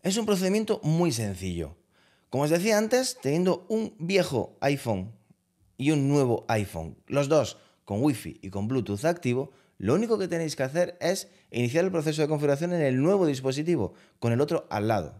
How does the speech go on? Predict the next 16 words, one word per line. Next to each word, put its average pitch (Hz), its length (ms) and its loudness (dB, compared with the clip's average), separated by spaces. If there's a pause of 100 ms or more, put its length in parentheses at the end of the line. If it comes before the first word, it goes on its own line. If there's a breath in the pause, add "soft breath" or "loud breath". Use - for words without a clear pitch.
(160)
encendido 165 640 2 (320 soft breath)
y, 135 400 -2
eh, 80 260 -10
desbloqueado. 87 720 -2 (340 soft breath)
Y - 440 -2 (120)
empezar, 110 680 -2 (300)
una 120 200 -2
vez 113 140 0
que 120 80 -4
empieces 113 380 -2
el 95 80 -6
proceso, 104 520 -6
el 98 120 -6
proceso 104 280 -6
de 95 60 -6
configuración, 135 540 -2